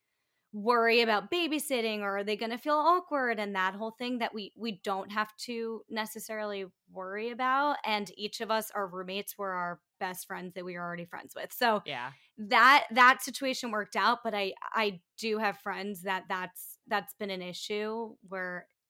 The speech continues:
Speaker 1: like, when your friends don't mesh with your boyfriend, it just makes for an awkward situation. And I think it makes for more separation too, because your friends resent you more 'cause they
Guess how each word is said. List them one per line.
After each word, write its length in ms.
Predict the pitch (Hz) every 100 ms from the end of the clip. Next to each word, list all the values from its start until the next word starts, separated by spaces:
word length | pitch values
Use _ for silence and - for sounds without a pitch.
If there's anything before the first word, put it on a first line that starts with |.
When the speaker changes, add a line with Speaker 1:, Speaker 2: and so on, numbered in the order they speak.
| -
Speaker 1:
like, 180 | 233
when 120 | 247 247
your 140 | 254
friends 340 | - 226 254
don't 160 | 247 302
mesh 240 | 233 247 -
with 140 | 254
your 120 | 247
boyfriend, 460 | 202 226 302 294 214
it 60 | 196
just 200 | 220 220
makes 260 | 220 220
for 180 | - 247
an 120 | 220 -
awkward 640 | 196 196 220 220 214 214 _ _ _ _
situation. 680 | - 240 233 208 202 - 262
And 80 | 240
I 80 | 214
think 240 | 214 208
it 120 | 226
makes 260 | 220 214 -
for 140 | 240
more 200 | 220 185
separation 880 | 185 - 190 190 180 175 175 190 180 -
too, 340 | - - 214
because 280 | 226 226 196
your 120 | 190
friends 400 | 185 - 190 196
resent 360 | 196 214 202 196
you 120 | 196
more 360 | 190 170 185 226
'cause 180 | 226 180
they 160 | 185